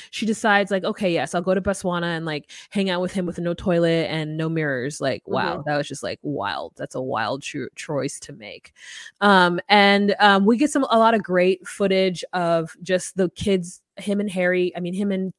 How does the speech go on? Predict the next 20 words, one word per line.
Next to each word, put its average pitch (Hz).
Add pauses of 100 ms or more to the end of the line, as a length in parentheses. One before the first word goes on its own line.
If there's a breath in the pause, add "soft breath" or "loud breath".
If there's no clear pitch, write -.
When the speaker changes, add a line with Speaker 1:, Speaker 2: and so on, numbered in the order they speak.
(580 loud breath)
Speaker 1:
William 190
having 190
to 190
smile 170
through 180
the 175
pain 165
when 165
their 160
f-, -
mother 160
dies, 156
and 156
it's, 208
they 427
really 208
Speaker 2:
Yes. 170
Speaker 1:
lay 165
it 156
on, 156